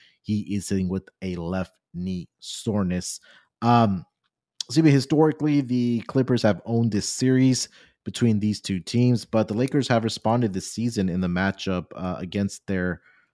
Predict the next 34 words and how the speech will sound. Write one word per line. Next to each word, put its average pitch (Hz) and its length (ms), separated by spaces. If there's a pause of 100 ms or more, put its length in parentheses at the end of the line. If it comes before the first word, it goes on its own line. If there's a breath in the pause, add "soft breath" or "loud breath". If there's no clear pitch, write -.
(120)
I 170 40
guess, 143 140
crosstown 90 600
rival, 85 360
if - 120
you 85 60
wanna 80 120
call 80 300
it 80 140
that, 87 220
in 90 180
the 78 80
Clippers - 540
here. 90 360
But, 127 300 (300 soft breath)
uh, 110 220
this 123 220
season, 139 320
the 113 100
Lakers 117 300
are 110 180
two 113 220
and 101 100
one 98 160
straight 98 300
up, 98 180
two 104 160
and 95 100
one 95 120
against 90 240
the 76 60
spread, 90 360
and 90 260
the 90 160